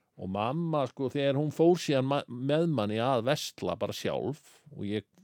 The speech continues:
kom með, þá þekktu allir búðamenninir mig.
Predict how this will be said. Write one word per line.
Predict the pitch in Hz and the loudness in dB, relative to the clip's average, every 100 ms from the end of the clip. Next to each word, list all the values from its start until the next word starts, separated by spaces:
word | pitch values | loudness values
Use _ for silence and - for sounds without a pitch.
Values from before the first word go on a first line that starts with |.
| _ | _
kom | 107 87 | -6 -6
með, | 50 50 | -8 -14
þá | - 123 139 - _ _ _ - | -4 -2 -2 -4 _ _ _ -2
þekktu | 151 - - 104 | -2 -2 -6 -4
allir | 135 - 113 101 | -4 -6 -6 -4
búðamenninir | 127 156 139 92 87 78 78 | -2 0 -2 -2 -4 -8 -6
mig. | 107 202 - | -2 -2 -2